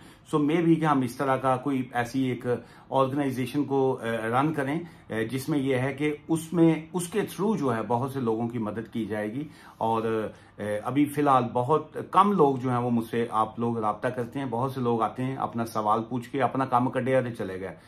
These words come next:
वो तो इसलिए वो मैं अभी इसको स्टार्ट इसलिए नहीं करता हूँ क्योंकि दुनिया जो है वो बड़ी बेवफा है जी। So इसलिए मैं ये स्टार्ट ले लूँ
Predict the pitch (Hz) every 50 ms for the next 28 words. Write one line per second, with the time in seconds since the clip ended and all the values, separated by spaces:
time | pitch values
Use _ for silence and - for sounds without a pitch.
0 | - - - - - 127 135 131 - 143 139 139 139 143 139 127 - 160 165 160
1 | 160 156 143 151 151 147 135 127 127 131 131 131 127 127 123 135 139 135 135 -
2 | 147 - - - 123 117 123 120 127 127 120 - 151 156 151 143 135 143 131 131
3 | 113 107 - 120 135 139 139 - - - - - _ - 143 127 - 160 156 156
4 | - - - - - 107 113 135 147 156 170 175 170 170 165 160 160 156 135 135
5 | 135 135 127 123 123 143 143 147 165 160 156 156 151 - 165 - - - - -
6 | - - 147 147 143 135 135 - 143 151 151 151 143 135 127 131 143 147 147 143
7 | - - - 120 131 139 156 160 147 143 151 160 165 - - -